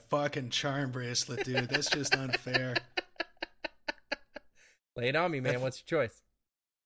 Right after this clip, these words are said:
Speaker 1: The only thing I have close to any of those, I had my ear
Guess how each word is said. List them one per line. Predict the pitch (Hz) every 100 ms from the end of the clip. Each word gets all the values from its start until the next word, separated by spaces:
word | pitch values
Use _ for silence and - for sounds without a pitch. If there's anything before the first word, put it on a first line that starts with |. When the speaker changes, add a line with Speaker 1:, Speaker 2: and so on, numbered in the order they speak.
| _
Speaker 1:
The | 160 151
only | 160 185 196
thing | 180 175
I | 160
have | 143 139
close | - 151 147
to | 151
any | 143 147
of | 135
those, | 120 123
I | 123
had | 123 156
my | 143 135 127
ear | 131 139 135